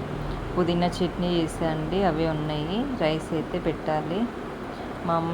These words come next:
అయితే ఇప్పుడు ట్యూషన్కి వెళ్తుంది. మా వారేమో స-, ఆయనకి టైమ్ ఏమి ఉండదండి, సెవెన్ థర్టీ ఎయిట్. ఆయన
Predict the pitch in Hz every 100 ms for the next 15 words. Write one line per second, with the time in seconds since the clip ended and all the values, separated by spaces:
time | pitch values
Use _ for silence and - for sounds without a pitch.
0 | 175 170 180 175 170 175 170 180 165 -
1 | 160 151 165 165 190 185 170 165 160 160
2 | 160 160 160 185 185 - 170 151 143 160
3 | 170 175 - 170 165 170 170 170 160 160
4 | 160 156 165 - 170 156 151 151 147 156
5 | 156 151 156 151 156 151 - - - -
6 | 185